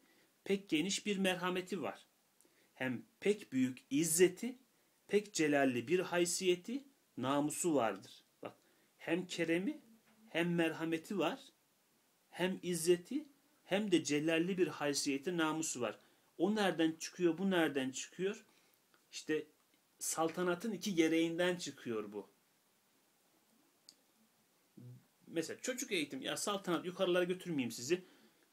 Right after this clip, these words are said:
Çocuk eğitimine gelelim. Ya bir çocuğu nasıl terbiye edersiniz? İki şekilde. Yani ana başlığı ikidir bunun.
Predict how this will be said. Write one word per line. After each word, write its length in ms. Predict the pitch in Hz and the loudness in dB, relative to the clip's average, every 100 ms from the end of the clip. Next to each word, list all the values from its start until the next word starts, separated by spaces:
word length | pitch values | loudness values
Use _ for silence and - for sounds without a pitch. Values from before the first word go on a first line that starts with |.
| - | -6
Çocuk 300 | 214 233 220 | -4 -2 2
eğitimine 480 | 165 160 143 131 | 2 2 0 -2
gelelim. 380 | 113 110 104 101 - _ _ _ - | -2 -4 -6 -10 -18 _ _ _ -8
Ya 260 | 185 180 | -8 -6
bir 100 | 233 | -8
çocuğu 580 | - 240 196 190 226 226 _ _ _ _ - | -6 -8 -4 -2 -2 -6 _ _ _ _ -8
nasıl 300 | 196 226 214 | -6 -4 -4
terbiye 480 | 180 165 143 139 120 | 0 0 0 0 0
edersiniz? 720 | 120 113 - 165 208 - - _ _ _ _ _ _ _ _ | -2 -4 -4 -6 -8 -10 -16 _ _ _ _ _ _ _ _
İki 180 | 202 269 | -6 -2
şekilde. 580 | 226 190 131 113 110 - _ 127 | 0 0 -2 -2 -6 -8 _ -12
Yani 100 | 202 | -2
ana 260 | 262 160 | 0 0
başlığı 380 | 143 - - 233 | -2 -4 -2 -2
ikidir 400 | 208 254 202 135 | 0 -2 0 0
bunun. 280 | 113 98 | -4 -6